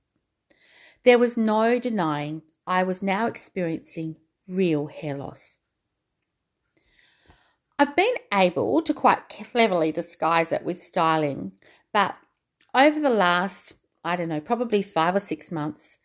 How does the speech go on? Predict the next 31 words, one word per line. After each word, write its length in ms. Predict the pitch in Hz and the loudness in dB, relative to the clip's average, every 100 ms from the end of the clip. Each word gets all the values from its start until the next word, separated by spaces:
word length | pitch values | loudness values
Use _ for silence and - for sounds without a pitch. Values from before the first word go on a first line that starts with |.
| _ - - _ | _ -20 -20 _
you 160 | - 226 | -6 0
can 180 | 247 226 | 2 4
definitely 540 | 233 240 269 294 277 | 4 4 4 2 2
see 720 | 269 - 185 160 160 170 - _ _ _ | 0 -2 0 0 -2 -6 -12 _ _ _
that 180 | 190 - | -8 -6
the 60 | 180 | -4
bald 260 | 185 175 | 0 -2
patches 440 | - 180 - 175 170 | -4 -12 -10 -8 -6
are 100 | 160 | -4
on 160 | 160 | -6
top. 460 | 156 170 156 - _ _ _ _ _ _ _ _ _ _ _ _ _ 233 | -6 -6 -6 -6 _ _ _ _ _ _ _ _ _ _ _ _ _ 2
My 180 | 233 | 4
husband 760 | 247 247 233 226 202 185 180 - - _ _ | 6 4 4 2 -6 -6 -6 -8 -10 _ _
is 420 | - 220 202 - - - - - _ _ _ _ _ | -8 -6 -6 -12 -16 -20 -20 -20 _ _ _ _ _
my, 180 | 220 220 | 4 4
look, 200 | 226 208 | 4 0
he's 200 | 226 233 | 0 0
my 140 | 208 | 2
best 420 | 208 214 247 254 | 2 2 0 -2
friend, 540 | - - 160 160 160 - - | -12 -8 -6 -6 -8 -10 -4
and 380 | 190 190 185 - - - - - - _ - | 0 0 -2 -6 -14 -20 -20 -20 -20 _ -4
if 160 | 240 | 4
anyone's 420 | 233 262 294 262 | 6 8 6 4
gonna 180 | 262 226 | 0 -4
be 140 | 214 - | -4 -4
honest 340 | 170 175 208 - | -2 -2 -4 -6
with 160 | 240 | -6
me, 300 | 233 233 262 | -2 0 0
it's 220 | - 196 - | 0 -4 -8
him. 500 | - 190 160 - 190 _ _ - - - | -2 0 0 -4 -12 _ _ -20 -20 -6
And 240 | 196 196 | -4 -4